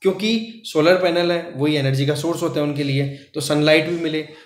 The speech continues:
दूसरी चीज़, earth और moon का जो revolution का process है, वो एक दूसरे के opposite है, एक दूसरे के favor में है, वो सारी देख करके फिर बाद में launching की जाती है, ठीक है। ऐसे नहीं कि हाँ जी, तैयार है, launch कर दो, ठीक है, यही होती है विंडो, ओके।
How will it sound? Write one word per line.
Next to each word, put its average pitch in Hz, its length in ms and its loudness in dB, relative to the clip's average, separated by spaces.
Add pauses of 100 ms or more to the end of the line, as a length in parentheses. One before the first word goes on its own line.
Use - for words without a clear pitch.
(140)
दूसरी 185 260 -2
चीज़, 220 420 -2 (240)
earth 220 300 4
और 202 120 2
moon 196 320 0
का 208 120 -2
जो 190 260 -4
revolution 202 540 -2
का 220 100 0
process 180 480 -2
है, 117 260 -6 (260)
वो 175 160 2
एक 196 200 2
दूसरे 202 280 0
के 208 80 0
opposite 180 480 2
है, 196 140 2
एक 160 100 -4
दूसरे 165 260 -6
के 170 120 -4
favor 143 240 -4
में 143 180 -2
है, 127 100 -4 (380)
वो 208 180 4
सारी 208 320 2
देख 190 260 0
करके 190 220 -2
फिर 208 160 -2
बाद 156 220 -2
में 156 120 -2
launching 135 380 -2
की 127 100 -8
जाती 107 360 -6
है, - 140 -14 (480)
ठीक 196 140 -2
है। - 460 -2
ऐसे 143 180 -4
नहीं 165 180 -2
कि 160 80 -4
हाँ 139 160 0
जी, 135 120 -2
तैयार 139 360 2
है, 123 280 0
launch 131 220 0
कर 127 120 -4
दो, 101 420 -10 (300)
ठीक 170 140 -4
है, 156 60 0
यही 170 280 4
होती 165 240 2
है 180 60 2
विंडो, 135 600 -4 (360)
ओके। 220 220 2